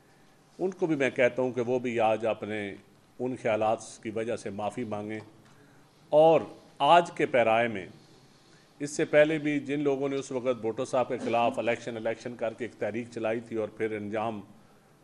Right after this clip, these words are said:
भुट्टो साहब की फांसी पे हुआ, फिर वहाँ भी वो रुका नहीं मामला।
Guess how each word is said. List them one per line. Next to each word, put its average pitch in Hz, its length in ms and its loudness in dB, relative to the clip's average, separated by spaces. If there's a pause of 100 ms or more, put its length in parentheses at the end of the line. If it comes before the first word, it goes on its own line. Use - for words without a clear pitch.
(120)
भुट्टो 110 260 -4
साहब 110 300 -2
की 113 100 -8
फांसी 110 340 -8
पे 117 140 -6
हुआ, 120 180 0
फिर 165 220 -4
वहाँ 139 280 0
भी 190 100 -2
वो 123 140 0
रुका 139 300 4
नहीं 123 160 0
मामला। 90 400 -6